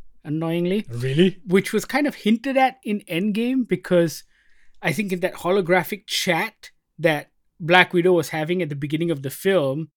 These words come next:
Speaker 1: is it Okoye who says that she's gotta go off and address
Speaker 2: Yes.
Speaker 1: some weird happenings in the Pacific or something like that, right?
Speaker 2: Yes.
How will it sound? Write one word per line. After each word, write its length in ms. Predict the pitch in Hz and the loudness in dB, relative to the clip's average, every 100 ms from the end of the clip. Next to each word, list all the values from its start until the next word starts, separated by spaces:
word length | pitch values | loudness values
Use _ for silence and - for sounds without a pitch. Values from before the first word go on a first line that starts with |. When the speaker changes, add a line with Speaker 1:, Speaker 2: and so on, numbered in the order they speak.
| - | -4
Speaker 1:
is 160 | 175 | -2
it 60 | 208 | -2
Okoye 500 | 175 160 180 277 302 | -6 -4 -4 -4 -6
who 120 | 202 | -6
says 340 | 180 196 180 147 | -2 2 2 2
that 160 | 175 | -4
she's 240 | - 185 165 | -4 -6 -2
gotta 200 | 196 165 | -2 -2
go 180 | 151 170 | 0 0
off 200 | 170 - | 0 -4
and 120 | 170 | -6
address 580 | 147 165 160 147 - - | -2 2 2 0 -8 -18
Speaker 2:
Yes. 0 | _ _ _ _ _ | _ _ _ _ _
Speaker 1:
some 480 | - 208 180 170 165 | -4 2 2 2 -2
weird 420 | 156 156 190 185 | -2 4 8 8
happenings 480 | 156 160 - 175 143 | 6 0 0 -4 -4
in 80 | 151 | -8
the 60 | |
Pacific 520 | 143 147 - 143 135 123 | -10 -10 -8 -8 -10 -14
or 20 | |
something 300 | - 117 120 | -16 -14 -14
like 180 | 110 101 | -16 -16
that, 140 | 104 82 | -18 -14
right? 240 | 123 156 - | -12 -10 -2
Speaker 2:
Yes. 520 | 170 151 - - - | 4 4 2 -14 -16